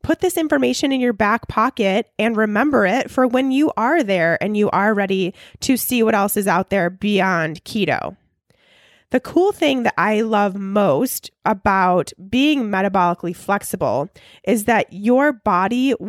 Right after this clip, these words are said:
will switch between carbohydrate metabolism and fat metabolism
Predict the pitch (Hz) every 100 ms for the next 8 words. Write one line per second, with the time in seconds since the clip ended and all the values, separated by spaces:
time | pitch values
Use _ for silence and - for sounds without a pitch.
0 | 208 214 220 269 285 - - 311 185 147
1 | - - 247 208 - 240 220 208 233 226
2 | 240 233 226 214 208 202 214 202 196 190
3 | 208 196 202 - - - 247 214 - 262
4 | 294 262 226 202 170 160 190 190 160 156